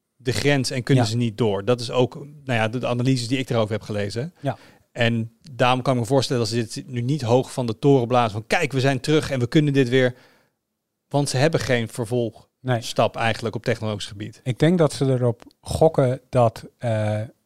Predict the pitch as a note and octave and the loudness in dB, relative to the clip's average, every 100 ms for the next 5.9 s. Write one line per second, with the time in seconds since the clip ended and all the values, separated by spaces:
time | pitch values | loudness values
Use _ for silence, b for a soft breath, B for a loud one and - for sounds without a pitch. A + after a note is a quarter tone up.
0 | _ A2 A2 D3 C#3+ - A#2+ A2+ G#2+ G#2+ | _ -2 0 2 2 2 2 4 4 2
1 | A#2+ B2+ A#2 G#2+ G2+ G#2+ B2 A2+ G#2 A2 | 0 0 2 0 0 -6 -10 -10 -8 -10
2 | A#2 A2+ G#2 G#2 A#2 A#2 A2+ A2 - C3 | -12 -10 -8 -6 0 0 2 0 2 0
3 | A#2 C3 A2 - C#3 A#2 A2 A#2+ A2+ C3+ | 0 0 -4 0 0 2 -2 -6 0 2
4 | B2 A2+ G#2+ - - D3+ - C#3+ A#2+ G#2+ | 2 0 -2 -6 0 0 2 -2 0 2
5 | A2+ A2 G#2 A#2+ G#2 - A#2+ C3 E3 | 2 0 -2 -4 -6 0 2 2 0